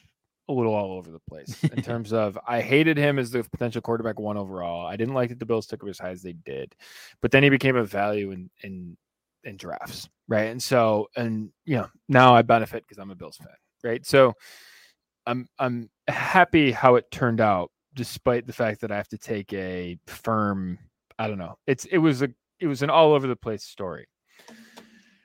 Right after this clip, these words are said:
Speaker 1: However, when you look at it, P F F has this metric, which I use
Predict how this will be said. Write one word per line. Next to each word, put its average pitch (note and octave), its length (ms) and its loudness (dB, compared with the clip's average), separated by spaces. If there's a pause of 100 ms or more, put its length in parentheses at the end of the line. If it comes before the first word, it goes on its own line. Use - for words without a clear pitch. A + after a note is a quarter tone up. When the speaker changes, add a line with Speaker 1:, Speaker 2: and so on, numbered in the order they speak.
(200)
Speaker 1:
However, F3 260 4
when G3+ 140 4
you C#4 100 -2
look F#3 220 2
at C3+ 100 4
it, A#2+ 280 -4
P G3 140 0
F F#3+ 120 0
F D#3+ 140 2
has C3 220 2
this A2+ 160 -10
metric, G#2+ 360 -8
which G#2 120 -12
I A2 100 -2
use G2+ 580 -8